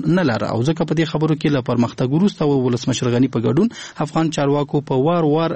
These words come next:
ټینګار کړی چې د سولې په خبرو کې د ښځو د تعلیم په څیر د تیرو دوو لسیزو لاسته راوړنې باید خوندي پاتې شي. حمدالله محب په واشنګټن کې د افغانستان د سفیر په توګه له دندې وروسته د ملي امنیت د سلاکار په دنده وګمارل شو.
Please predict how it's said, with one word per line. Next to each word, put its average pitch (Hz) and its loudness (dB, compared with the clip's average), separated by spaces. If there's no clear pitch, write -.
ټینګار 143 2
کړی 165 2
چې 185 4
د 180 4
سولې 175 0
په 160 -2
خبرو 151 0
کې 151 -2
د 131 -2
ښځو 139 0
د 127 2
تعلیم 123 2
په 120 -2
څیر 175 0
د 131 2
تیرو 143 2
دوو 165 2
لسیزو 147 0
لاسته 120 -2
راوړنې 127 2
باید 113 -4
خوندي 113 0
پاتې 107 -6
شي. 139 0
حمدالله 170 2
محب 160 0
په 156 -2
واشنګټن 143 0
کې 147 -4
د 139 0
افغانستان 131 0
د 123 -4
سفیر 147 -2
په 151 -4
توګه 147 0
له 127 2
دندې 139 2
وروسته 165 -2
د 143 2
ملي 135 2
امنیت 139 2
د 127 0
سلاکار 123 -2
په 123 -2
دنده 110 2
وګمارل 101 0
شو. - 0